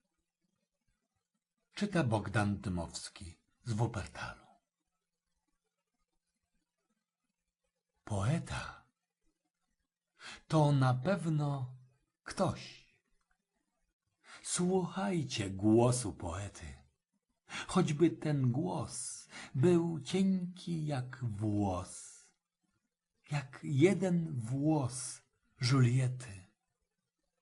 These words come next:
Jeśli się zerwie włosek ten,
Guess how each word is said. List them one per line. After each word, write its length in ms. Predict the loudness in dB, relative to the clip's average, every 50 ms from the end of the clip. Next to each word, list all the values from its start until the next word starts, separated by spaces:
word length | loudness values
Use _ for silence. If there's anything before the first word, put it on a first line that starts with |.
| _ _ _ _ _ _ _ _ _ _ _ _ _ _ _ _ _ _ _ _ _ _ _ _ _ _ _ _ _ _ _ _ _ _ _ _ _ -18 -4 2
Jeśli 460 | 6 6 8 8 6 2 2 0 0 0
się 360 | 0 0 2 4 6 4 4
zerwie 540 | 4 2 0 0 0 -2 2 2 2 2 0
włosek 720 | -2 0 2 2 2 2 0 -4 -8 -8 -10 -10 -12 -8
ten, 420 | -4 -2 0 2 4 4 2 2